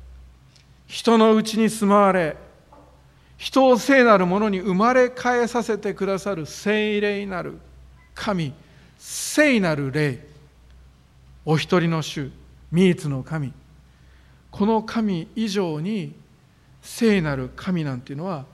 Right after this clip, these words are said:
他にいないのに、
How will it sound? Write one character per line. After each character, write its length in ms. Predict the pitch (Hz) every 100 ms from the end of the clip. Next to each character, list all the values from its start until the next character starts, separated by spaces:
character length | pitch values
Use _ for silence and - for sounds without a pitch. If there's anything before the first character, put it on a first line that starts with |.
| _ _ _ _ _ _
他 320 | - - 233 226
に 180 | 196 - -
い 140 | 180
な 260 | 190 254 269
い 120 | 247
の 160 | 214 208
に、 340 | 285 262 156